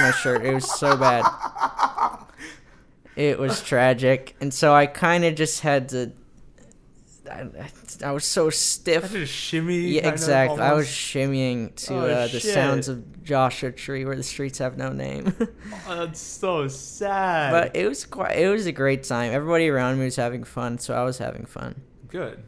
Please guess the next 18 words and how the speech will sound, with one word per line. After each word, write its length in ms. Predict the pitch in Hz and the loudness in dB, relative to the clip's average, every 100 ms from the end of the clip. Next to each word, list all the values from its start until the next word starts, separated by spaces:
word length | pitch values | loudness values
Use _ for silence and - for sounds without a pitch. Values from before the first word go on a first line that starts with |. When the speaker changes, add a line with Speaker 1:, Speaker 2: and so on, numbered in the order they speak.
| - | -12
Speaker 2:
good, 200 | 139 113 | -10 -10
absolutely. 600 | 127 135 120 117 113 110 | -12 -12 -12 -12 -12 -14
Speaker 1:
But, 440 | 143 113 107 - - - | -4 -2 -2 -4 -12 -16
Speaker 2:
Dude, 100 | 104 | -8
Speaker 1:
yeah, 320 | 123 127 113 | -4 -2 -2
that 200 | 123 135 | -2 -2
was 140 | 156 | -2
Speaker 2:
U 60 | 131 | -4
two. 300 | 113 110 110 - _ | -8 -10 -14 -20 _
Speaker 1:
U 180 | - 151 | -6 -6
two, 360 | 185 - 202 185 | -4 -2 0 2
and 260 | 139 180 175 | 2 0 2
it 180 | 160 269 | 4 4
was 160 | 254 | 2
such 440 | - - 165 170 - | 0 6 6 6 -2
a 60 | 139 | -4
good 360 | 117 135 135 | 2 2 0
concert. 640 | - 127 127 117 117 95 | -4 -4 -2 -4 -6 -6